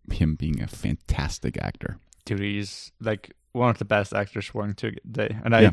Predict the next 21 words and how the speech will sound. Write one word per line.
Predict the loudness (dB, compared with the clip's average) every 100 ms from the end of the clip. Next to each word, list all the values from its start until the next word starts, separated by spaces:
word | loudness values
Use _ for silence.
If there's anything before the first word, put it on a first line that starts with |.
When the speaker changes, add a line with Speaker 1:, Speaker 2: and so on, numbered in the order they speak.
| 8
Speaker 2:
do | 6 8
love, | 8 8 4 -18 _ _ -10 2
uh, | 6 8
Jake | 8 4 6
Gyllenhaal. | 6 8 8 6
He's | 6
one | 4
of | 6
my | 4
favorite | 4 4 4
actors, | 4 2 -2 -6
but | -8 _
Ryan | 0 2
Gosling | 4 4 2
is | 2
just | 0
one | 2 4
of | 4
the | 2 6
best | 6 6 0
actors | 0 0 -6 -6 -8